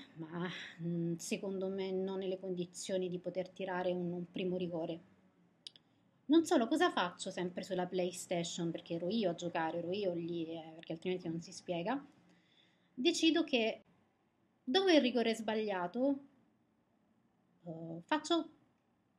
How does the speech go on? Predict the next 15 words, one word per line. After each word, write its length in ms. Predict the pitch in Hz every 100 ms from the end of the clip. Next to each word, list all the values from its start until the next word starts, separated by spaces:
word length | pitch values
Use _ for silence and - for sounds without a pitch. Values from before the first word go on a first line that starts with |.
| _ _ -
tirare 380 | 302 233 180 202
il 80 | 226
rigore 560 | 285 302 320 320 311 - _ _ _ _
a 100 | -
Danilo, 480 | 170 214 214 208 220 - _ _ _ _ _ _ _ _ _ _ _ _ _ _ _ _ _ _ _ _
tenendomi 840 | 370 349 240 196 196 208 226 254 - _ _ _ _ _ -
un 340 | 208 196 196
trenta 360 | 269 269 294 269
milioni, 360 | 220 220 233 226 _ _ _ _ _ _ _ _ _ _ _ _ -
tenendomi 880 | 359 311 202 196 202 214 240 - - _ _ _ _ _
un 360 | 208 208 196 196
trenta 360 | 269 285 294
milioni 420 | 240 220 233 226
di 100 | 202 208
euro 560 | 185 175 185 240 285